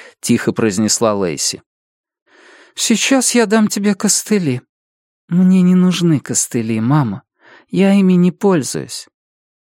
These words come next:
«Но ведь физиотерапевт сказал...» «Я тебя умоляю.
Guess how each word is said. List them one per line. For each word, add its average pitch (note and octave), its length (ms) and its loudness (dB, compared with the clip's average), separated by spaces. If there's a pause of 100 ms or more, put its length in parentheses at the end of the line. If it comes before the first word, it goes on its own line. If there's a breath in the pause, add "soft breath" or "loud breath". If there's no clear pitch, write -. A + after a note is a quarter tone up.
(140)
«Но B3+ 100 2
ведь A#3+ 200 0
физиотерапевт D4+ 1000 0
сказал...» B3+ 560 0 (260 soft breath)
«Я D4 260 0
тебя D#3 400 -2
умоляю. A#2 680 0